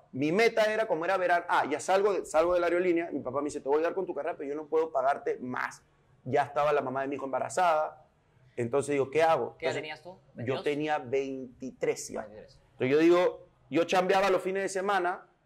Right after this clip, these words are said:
Speaker 1: en el sur haciendo eventos, anfitrionaje, y tengo mis fotos abriendo las
Speaker 2: Ah.
Speaker 1: gaseosas, todo, y mi meta era hacer tres, doscientos cincuenta, trescientos dólares por fin de semana, pero iba volando, en la semana volaba. Entonces así conocí a uno, me llamaron un comercial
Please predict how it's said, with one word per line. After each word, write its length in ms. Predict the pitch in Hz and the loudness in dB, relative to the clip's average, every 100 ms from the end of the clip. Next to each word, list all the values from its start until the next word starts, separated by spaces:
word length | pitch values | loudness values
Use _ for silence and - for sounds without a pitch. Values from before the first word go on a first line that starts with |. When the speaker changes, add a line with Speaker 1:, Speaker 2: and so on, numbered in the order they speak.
| _ _ _ - | _ _ _ -4
Speaker 1:
en 200 | 131 131 | -2 0
el 180 | 131 127 | -2 -2
sur 400 | 180 175 - - | 2 2 2 -4
haciendo 380 | 127 147 156 156 | -6 -4 0 2
eventos, 420 | 156 170 160 151 | 4 2 0 -4
anfitrionaje, 540 | 135 131 135 151 170 | -4 -6 -2 0 0
y 20 | 180 | 0
tengo 160 | 208 | 0
mis 140 | 185 151 | 2 2
fotos 340 | 202 202 160 | 2 2 0
abriendo 240 | 147 214 | 0 2
las 100 | 170 | 2
Speaker 2:
Ah. 40 | 143 | 2
Speaker 1:
gaseosas, 680 | - - 185 214 202 165 143 | 0 2 4 6 4 0 0
todo, 140 | 214 262 254 - - - - | 2 2 0 -8 -20 -20 -4
y 100 | 147 | 0
mi 120 | 156 | 2
meta 200 | 180 208 | 2 2
era 80 | 220 | 2
hacer 240 | 185 202 196 | 0 -2 -2
tres, 260 | 165 - | -6 -4
doscientos 400 | 139 135 175 180 | -6 -4 -4 -4
cincuenta, 360 | 156 143 170 165 | -4 0 0 0
trescientos 360 | 139 131 160 160 | -4 -6 -2 0
dólares 360 | 165 160 190 190 _ _ _ _ _ | 2 0 -2 -6 _ _ _ _ _
por 160 | - 131 | -4 -2
fin 160 | 165 180 | 0 0
de 100 | 196 | 0
semana, 640 | 233 240 214 220 226 - _ _ _ - | 2 2 2 0 -4 -16 _ _ _ 2
pero 580 | 226 247 262 233 - - | 4 6 4 0 -8 -4
iba 220 | 185 196 | 2 2
volando, 420 | 175 165 160 139 135 | 6 6 6 4 0
en 60 | |
la 80 | 139 | -4
semana 300 | 143 156 185 | -2 -2 0
volaba. 400 | 175 190 214 185 | 2 4 4 2
Entonces 480 | 170 196 196 208 - - _ _ | -2 -2 0 -2 -4 -20 _ _
así 300 | 151 160 233 - | -4 -4 -4 -2
conocí 360 | 196 170 180 | -2 -2 0
a 60 | 175 | 2
uno, 560 | 214 233 220 214 214 - | 4 2 0 -2 -4 -6
me 120 | 160 | -2
llamaron 300 | 151 170 180 | 0 0 0
un 120 | 180 180 | 0 0
comercial 680 | 175 151 139 190 196 202 | 0 -2 -2 0 2 0